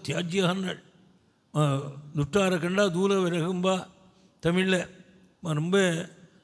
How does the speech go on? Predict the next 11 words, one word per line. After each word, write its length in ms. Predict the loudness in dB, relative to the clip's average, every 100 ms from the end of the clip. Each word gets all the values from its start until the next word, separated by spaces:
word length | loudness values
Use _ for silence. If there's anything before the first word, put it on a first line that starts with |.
| _ 0
ஜாக்கிரதையா 460 | 0 2 2 2
இருக்க 200 | 2 2
வேண்டிய 240 | 0 0 0
விஷயம் 280 | 0 -2
இது. 160 | -4 -8 -10 -4
மனுஷ 240 | -4 0
ஜென்மம் 380 | 0 0 0 0
அடைஞ்சனா 520 | 0 0 0 0 -2 -8 -20 -20 -20 _ _ _ _
துஷ்சங்கத்தை 580 | -2 0 0 0 -2 -2
கண்டு 220 | -2 0
வெறுக்கணும், 500 | 0 0 0 0 -2